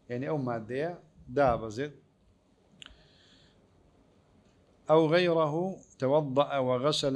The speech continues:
ما أصابه. والمرأة كرجل، والمرأة كرجل فيما مر من حصول الجنابة بالطريقين المارين،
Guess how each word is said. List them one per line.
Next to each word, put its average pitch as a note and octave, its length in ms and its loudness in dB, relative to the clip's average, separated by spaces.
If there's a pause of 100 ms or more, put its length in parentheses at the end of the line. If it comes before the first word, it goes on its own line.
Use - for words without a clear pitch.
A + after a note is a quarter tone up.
ما B2+ 360 -4
أصابه. G#2+ 580 0 (1080)
والمرأة E3+ 680 2 (180)
كرجل، C#3 680 0 (2250)
والمرأة C3 640 2 (880)
كرجل C#3 800 4
فيما C3+ 480 -2 (180)
مر B2 380 4
من C#3 280 -2
حصول C#3 560 -2
الجنابة B2+ 920 0 (880)
بالطريقين C#3 920 2 (100)
المارين، C3 1120 0